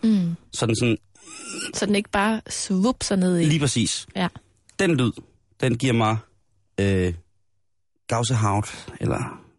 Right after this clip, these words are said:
Speaker 2: gåsehud.
Speaker 1: Myrepatter.
Speaker 2: Ja, skal man også kalde det. <clears throat> Og det, men, men, men den her, den her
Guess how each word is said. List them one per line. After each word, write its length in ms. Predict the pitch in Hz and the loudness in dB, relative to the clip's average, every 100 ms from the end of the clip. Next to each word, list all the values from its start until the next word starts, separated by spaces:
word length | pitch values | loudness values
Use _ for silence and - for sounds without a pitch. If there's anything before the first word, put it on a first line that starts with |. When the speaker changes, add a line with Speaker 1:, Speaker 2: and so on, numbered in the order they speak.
| _ _ | _ _
Speaker 2:
gåsehud. 480 | - - - 95 92 - - - | -2 0 0 -4 -6 -10 -16 -2
Speaker 1:
Myrepatter. 460 | 220 262 - 180 160 - - | 2 2 2 0 -2 -10 -4
Speaker 2:
Ja, 120 | - 87 - | -2 -2 -6
skal 120 | - 104 | -4 0
man 60 | |
også 120 | 92 - | 0 2
kalde 200 | 101 98 | 0 0
det. 100 | 101 - - _ _ _ - | -2 -8 -20 _ _ _ -4
<clears throat> 300 | - 147 113 - - _ 135 | 0 2 0 -4 -20 _ -2
Og 120 | 113 | 0
det, 380 | 151 - 50 135 | 0 -2 -6 0
men, 260 | 143 127 | 2 2
men, 200 | 139 131 - 147 | 2 2 2 2
men 180 | 131 151 | 2 2
den 160 | 156 | 2
her, 200 | 165 127 - _ _ _ _ _ _ _ _ _ _ _ | 2 2 -2 _ _ _ _ _ _ _ _ _ _ _
den 140 | 170 190 | 0 2
her 200 | 160 | 2